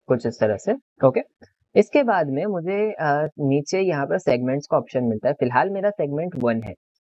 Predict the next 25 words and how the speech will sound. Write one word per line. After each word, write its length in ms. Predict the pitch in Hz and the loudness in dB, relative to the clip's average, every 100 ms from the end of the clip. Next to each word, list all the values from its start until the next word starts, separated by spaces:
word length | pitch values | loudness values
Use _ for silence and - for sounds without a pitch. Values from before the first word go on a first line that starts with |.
| - | -2
मतलब 500 | 139 214 160 127 127 - | 2 2 2 0 0 -6
वो 240 | 139 143 196 | -2 0 0
मेरे 280 | 165 180 - 135 | -2 -4 -4 0
edge 260 | 156 156 | 0 -2
के 260 | - 165 180 | -4 0 0
दोनों 340 | 127 127 170 | 0 0 -2
side 380 | 185 156 127 123 | -2 0 0 2
में 260 | 120 151 160 - | 0 0 -4 0
एक 160 | 170 180 - | 0 0 -2
एक 140 | 175 - | -2 0
segment 440 | 139 123 127 135 | -2 0 -2 0
को 100 | 175 | 0
apply 280 | 143 123 110 | 0 -2 -4
करेगा। 320 | 107 98 - _ _ _ _ - | -6 -12 -14 _ _ _ _ 0
अगर 240 | 151 196 | 2 2
मैं 120 | 220 233 | 0 -2
यहाँ 240 | 196 190 | -2 -4
पर 120 | 220 | -4
segment 460 | 214 147 131 151 165 | 0 0 0 -2 -2
की 80 | 180 | 0
value 300 | 143 135 156 | 2 0 0
को 140 | 180 | -2
टू 240 | - 190 | 0 -2
कर 200 | 185 135 | 0 0
दूं, 200 | 107 120 | -2 -8